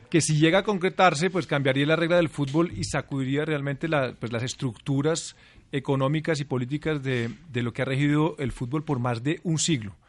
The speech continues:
Y los equipos, ni más ni menos, que llevan la batuta de esta, de este proyecto son en la Liga Española, Real Madrid, Barcelona y el Atlético. En la Liga Italiana, pues ni más ni menos que Juventus,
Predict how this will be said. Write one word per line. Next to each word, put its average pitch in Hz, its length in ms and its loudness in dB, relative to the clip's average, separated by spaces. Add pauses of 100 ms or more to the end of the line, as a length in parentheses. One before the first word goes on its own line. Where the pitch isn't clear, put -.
(640)
Y 135 180 0
los 131 140 0
equipos, 160 520 0
ni 151 120 4
más 156 260 8
ni 185 120 6
menos, 185 380 6
que 165 120 0
llevan 156 240 2
la 185 60 4
batuta 151 520 2
de 170 120 0
esta, 160 560 -2 (140)
de 135 60 -4
este 156 180 -4
proyecto 165 480 0
son 156 180 0
en 131 60 0
la 131 80 2
Liga 170 180 4
Española, 214 640 2 (400)
Real 156 280 4
Madrid, 196 360 6
Barcelona 170 540 4
y - 20 2
el 185 80 2
Atlético. - 640 -6 (460)
En 135 100 -4
la 143 80 0
Liga 190 560 6
Italiana, 175 720 2
pues 139 160 -2
ni 139 80 -4
más 139 160 -2
ni 160 60 -4
menos 175 220 -2
que 147 160 -4
Juventus, 160 840 0